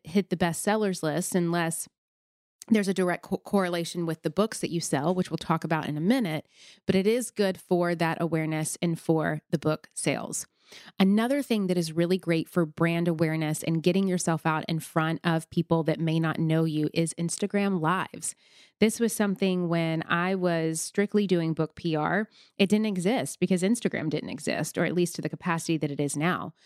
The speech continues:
So lives were never something that I really invested a ton of time in or knew a lot about.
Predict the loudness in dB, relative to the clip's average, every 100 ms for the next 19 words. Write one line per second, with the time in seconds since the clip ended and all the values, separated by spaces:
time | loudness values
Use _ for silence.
0 | -20 -20 _ 2 2 2 0 0 0 0
1 | 2 0 2 0 0 0 0 0 0 -2
2 | -4 -6 -2 -2 -2 -2 -2 -2 -2 -2
3 | -4 -4 -6 -6 -4 -2 0 0 0 -2
4 | -2 0 2 2 -2 -6 -8 -4 -4 -6